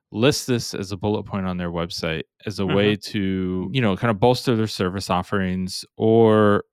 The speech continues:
Speaker 1: because they hear about it in sales conversations. They're saying, "Hey, you know, we can drive more traffic." And the, and the client says, "Yeah, that's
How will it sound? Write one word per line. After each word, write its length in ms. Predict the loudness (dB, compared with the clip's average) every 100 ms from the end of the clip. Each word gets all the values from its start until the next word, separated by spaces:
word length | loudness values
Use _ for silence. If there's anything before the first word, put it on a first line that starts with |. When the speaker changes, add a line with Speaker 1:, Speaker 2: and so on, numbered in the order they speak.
| _
Speaker 1:
because 340 | -6 0 0 2
they 100 | 0
hear 240 | 0 -2
about 200 | 0 -2
it 140 | -2 -6
in 140 | -10
sales 340 | -6 -4 -4 -6
conversations. 760 | -8 -8 -10 -12 -12 -14 -12
They're 100 | -12
saying, 260 | -10 -8 -6
"Hey, 160 | -6
you 100 | -6
know, 160 | -6 -6
we 140 | -8
can 140 | -10 -8
drive 240 | -6 -6
more 120 | -8
traffic." 420 | -6 -6 -4 -8
And 140 | -8 -8
the, 180 | -8 -8
and 240 | -8 -4
the 100 | -6 -6
client 380 | -6 -4 -4
says, 320 | -4 -4 -4 0
"Yeah, 200 | 0 0
that's 220 | -4 -6